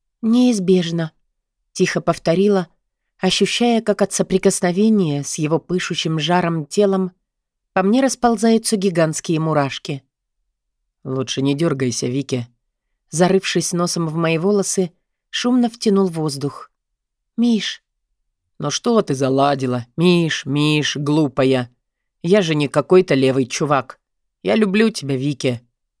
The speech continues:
Неужели так трудно это понять? Сдаться, хотя бы сегодня?» «Люблю». Приподнявшись на одной руке,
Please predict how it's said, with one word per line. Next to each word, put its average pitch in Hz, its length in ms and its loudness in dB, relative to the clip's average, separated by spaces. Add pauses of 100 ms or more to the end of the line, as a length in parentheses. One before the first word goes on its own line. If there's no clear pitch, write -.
(140)
Неужели 143 440 0
так 135 240 -4
трудно 139 420 -2
это 131 160 -2
понять? 147 580 0 (280)
Сдаться, 143 720 -2 (280)
хотя 139 280 -4
бы 131 100 -4
сегодня?» 135 680 -2 (800)
«Люблю». 185 460 -4 (800)
Приподнявшись 170 800 -2
на 165 180 2
одной 185 300 2
руке, 196 360 -2